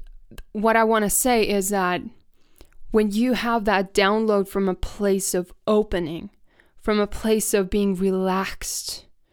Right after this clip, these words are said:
from a place of receptivity,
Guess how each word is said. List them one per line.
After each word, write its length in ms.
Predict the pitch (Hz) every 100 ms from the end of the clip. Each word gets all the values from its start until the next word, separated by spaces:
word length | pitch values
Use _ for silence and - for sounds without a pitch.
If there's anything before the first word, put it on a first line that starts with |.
| _ _ _
from 140 | 220 214
a 100 | 214
place 540 | - - 226 214 -
of 260 | 208 180 180
receptivity, 1200 | 196 202 - 208 - - 196 214 220 185 - -